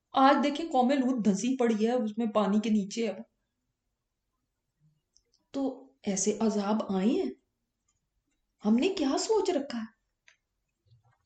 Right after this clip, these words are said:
तो ये बेखौफी वाली जिंदगी इंसान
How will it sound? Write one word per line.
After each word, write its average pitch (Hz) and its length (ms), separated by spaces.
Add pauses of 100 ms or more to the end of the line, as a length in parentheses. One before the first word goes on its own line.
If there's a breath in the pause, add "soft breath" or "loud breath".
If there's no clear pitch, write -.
(1200)
तो 330 120
ये 359 500 (440)
बेखौफी 302 640
वाली 302 260
जिंदगी 262 580 (680)
इंसान 269 600